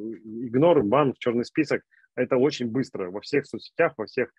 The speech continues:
интернет-сообществах это всё есть, поэтому вообще не надо этого бояться. Просто вот это как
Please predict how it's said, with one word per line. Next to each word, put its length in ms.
интернет-сообществах 920
это 180
всё 180
есть, 340
поэтому 200
вообще 220
не 100
надо 200
этого 180
бояться. 360
Просто 340
вот 160
это 200
как 260